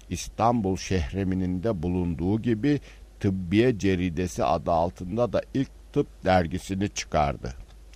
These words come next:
Tıbbiyenin üçüncü tanınmış mezunu Fuat Paşa'dır. Şair Keçecizade'nin oğlu olan Fuat,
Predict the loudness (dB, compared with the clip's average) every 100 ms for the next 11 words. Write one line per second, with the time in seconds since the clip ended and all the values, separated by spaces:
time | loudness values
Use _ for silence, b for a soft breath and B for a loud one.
0 | B B B B B B 0 2 2 6
1 | 8 10 8 6 4 2 0 -2 -2 2
2 | 2 2 0 2 2 4 2 2 0 0
3 | 2 4 2 0 0 2 0 B B 0
4 | 6 8 6 2 -6 -4 -8 -10 -16 -18
5 | -20 -20 -20 -20 -20 -20 -20 -20 B B
6 | B -4 4 8 10 8 4 4 -2 0
7 | -2 -2 0 6 6 6 2 2 0 2
8 | 2 2 2 4 2 0 -4 2 2